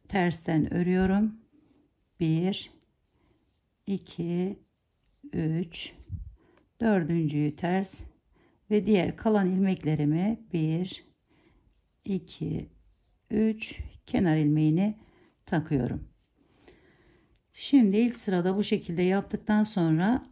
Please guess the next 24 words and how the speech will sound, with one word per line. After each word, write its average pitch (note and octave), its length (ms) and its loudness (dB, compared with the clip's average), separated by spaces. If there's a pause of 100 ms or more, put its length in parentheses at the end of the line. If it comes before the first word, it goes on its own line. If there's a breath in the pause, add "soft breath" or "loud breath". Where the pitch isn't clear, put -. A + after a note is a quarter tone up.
alttaki G#3+ 600 -2
şu A3 260 -2
haroşa G3 360 -2
kısmındayız D3+ 840 0
arkadaşlar D3+ 600 -4
şu - 160 -4
anda. D#3+ 440 2 (580 loud breath)
Hemen F3+ 360 2
kenar G#3 320 2
ilmeğimi F#3+ 720 0
ördüm D#3+ 500 2
normal F#3 360 2
olarak F#3+ 440 -2 (520 soft breath)
ve G3+ 360 2 (260)
düz A#3 200 4
olarak, E3 540 2 (200)
bu F#3 160 0
defa G#3+ 500 2 (220)
düz G3+ 180 2
olarak D#3+ 380 0
örüyorum. G3+ 460 4
Yani E3 260 2
haroşa F3+ 400 0
yapacağım. G3+ 500 0